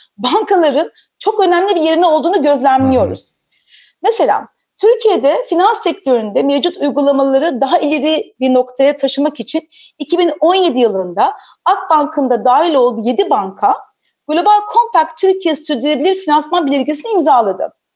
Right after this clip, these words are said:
Speaker 1: Bildirge sürdürülebilir bir gelecek için, e, her yıl biz üyeler tarafından güncelleniyor. Bir başka örnek vermek gerekirse cinsiyet eşitliğini dünya çapında, e, yapılan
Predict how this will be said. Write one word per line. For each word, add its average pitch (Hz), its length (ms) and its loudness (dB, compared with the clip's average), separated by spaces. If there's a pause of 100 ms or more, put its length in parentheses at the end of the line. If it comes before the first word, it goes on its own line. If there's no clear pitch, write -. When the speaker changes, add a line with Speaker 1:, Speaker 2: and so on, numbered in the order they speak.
(280)
Speaker 1:
Bildirge 294 680 0 (240)
sürdürülebilir 330 480 0
bir 311 60 -6
gelecek 302 480 -2
için, 294 420 -6 (480)
e, 247 40 0 (240)
her 466 360 2
yıl 359 160 2 (260)
biz 339 180 0
üyeler 349 280 2
tarafından 302 520 0
güncelleniyor. 247 720 -2 (260)
Bir 285 180 -2
başka 311 280 0
örnek 427 260 -2
vermek 302 320 0
gerekirse 262 840 0 (320)
cinsiyet 285 500 0
eşitliğini 262 1080 -2 (340)
dünya 302 340 2
çapında, 247 800 0
e, 233 80 4
yapılan 254 560 2